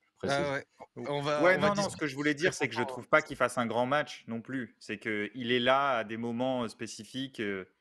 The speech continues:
Speaker 3: et oui, c'est ce qu'on attend en Coupe du Monde. Mais si tu veux, dans la continuité, non, mais, enfin, c'est pas le, pardon, je voulais pas, euh, euh, rebondir là-dessus. Et puis, Zach, il faut quand même que tu nous dises, euh,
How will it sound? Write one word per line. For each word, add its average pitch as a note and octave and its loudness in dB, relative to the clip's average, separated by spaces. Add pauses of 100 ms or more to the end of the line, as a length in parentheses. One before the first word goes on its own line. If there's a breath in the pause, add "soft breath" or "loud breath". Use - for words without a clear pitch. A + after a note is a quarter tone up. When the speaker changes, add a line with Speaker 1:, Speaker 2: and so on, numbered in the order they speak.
(180)
Speaker 3:
et A2+ 2
oui, D3 0
c'est A#2 -10
ce - -12
qu'on A#2 -2
attend B2+ 2
en A#2 -2
Coupe C3 -10
du C#3+ -8
Monde. B2+ -4 (360)
Mais A2+ -2
si G#2 -12
tu A2 -14
veux, B2 -2
dans G#2+ -4
la G2+ 0
continuité, A2 -6
non, A#2 0
mais, G#2 -4 (100)
enfin, A2+ 0
c'est C3+ -2
pas C#3+ 4
le, A2+ 0 (200 loud breath)
pardon, A#2 0
je G#2+ -6
voulais A#2+ 0
pas, C3 4
euh, G#2 -4 (520 loud breath)
euh, G2+ -2
rebondir G#2+ -4
là-dessus. A#2 -2
Et G#2 -4
puis, G#2+ -12
Zach, C3+ 0
il - -18
faut A2+ -8
quand A2 -2
même A2 0
que A#2 -8
tu G2+ -16
nous G#2 -6
dises, G#2 -10
euh, F#2 -10